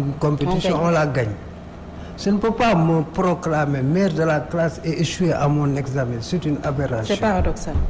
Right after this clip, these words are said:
Speaker 1: Oui. Donc, s-, dire être le maire, c'est sur quels critères ? Ensuite, si on te dit que tu as été le maire et qu'au bout du compte, ça veut dire que ceux qui te l'ont dit ont menti. Donc, ça, ça, ça,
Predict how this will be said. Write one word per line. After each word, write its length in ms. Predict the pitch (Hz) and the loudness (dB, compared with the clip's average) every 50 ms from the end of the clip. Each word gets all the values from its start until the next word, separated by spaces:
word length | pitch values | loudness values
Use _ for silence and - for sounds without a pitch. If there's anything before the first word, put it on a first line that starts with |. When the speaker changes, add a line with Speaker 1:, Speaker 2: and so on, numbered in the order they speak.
| - - - 139 | 0 -2 -2 0
Speaker 1:
Oui. 100 | 147 139 131 - - - - - - - - 170 | 0 0 0 0 -2 -2 -4 -6 -8 -6 -2 0
Donc, 340 | 180 196 202 190 180 165 - 160 - - - - - - - - - | 2 4 4 4 2 0 -2 -6 -8 -8 -12 -12 -14 -14 -14 -14 -12
s-, 380 | - - - - - - - - 190 180 | -12 -10 -10 -10 -10 -10 -10 -6 -2 0
dire 260 | 165 202 233 226 208 214 220 | 2 4 4 4 4 2 2
être 220 | 208 208 190 - 170 | 2 0 2 2 2
le 160 | 185 185 185 | 2 2 4
maire, 340 | 175 180 180 185 190 180 151 - | 4 4 4 4 2 2 0 -2
c'est 240 | - - - 175 | -6 -4 -4 -4
sur 360 | 156 - - 202 196 175 190 - | -2 -2 0 0 0 0 0 0
quels 240 | - 202 180 151 | 0 2 2 0
critères ? 520 | - - 160 156 143 - - 139 123 113 - - - - - - - - - - - | 0 -2 -2 -2 0 2 2 2 2 2 0 -2 -6 -8 -10 -12 -12 -12 -12 -4 0
Ensuite, 320 | 202 214 202 - 208 185 | 2 2 4 4 2 0
si 240 | - - - 240 233 - 214 | 0 0 0 0 2 2 2
on 100 | 220 208 | 2 2
te 100 | 208 208 | 2 2
dit 200 | 190 170 185 175 | 2 2 0 0
que 120 | - 196 | 0 -2
tu 240 | 185 165 - - 202 | -2 -2 -2 0 2
as 140 | 175 170 170 | 2 2 2
été 180 | 165 - 170 165 | 2 2 0 0
le 100 | 160 160 | 2 0
maire 240 | 170 185 190 196 190 190 | 0 0 0 -2 -2 -4
et 60 | 190 170 | -6 -4
qu'au 380 | - 180 170 147 - 202 185 | -2 0 -2 0 0 0 0
bout 180 | 165 170 196 190 | 2 2 0 2
du 140 | 175 185 170 | 2 0 -2
compte, 340 | - - 185 165 147 135 | 0 0 2 2 2 0
ça 180 | - - 160 175 | -2 0 0 0
veut 60 | 185 | 0
dire 220 | 190 214 202 165 - | 0 -2 -2 -2 -2
que 100 | 190 185 | -2 -2
ceux 160 | - - 220 | -2 -2 -2
qui 160 | 214 233 220 | -2 -2 -2
te 180 | 190 - - 196 | -2 -2 -2 0
l'ont 280 | 185 180 175 170 165 | 2 2 2 2 0
dit 220 | 151 143 190 202 190 - - | 0 0 -2 -2 -2 -2 -4
ont 100 | 156 147 | -4 -2
menti. 460 | 147 156 165 165 - - - - - - - - - - - - - - - - - - - - - | 0 0 -2 -2 -4 -6 -8 -12 -12 -14 -14 -16 -16 -16 -16 -16 -14 -16 -16 -16 -16 -16 -14 -4 0
Donc, 200 | 196 202 180 170 | 2 2 2 2
ça, 200 | - 208 202 208 190 170 | 2 2 2 2 2 0
ça, 360 | - - - 233 226 226 226 | -2 -2 0 0 0 0 -2
ça, 420 | - - - 233 233 220 180 - | -4 -2 0 2 2 2 0 -2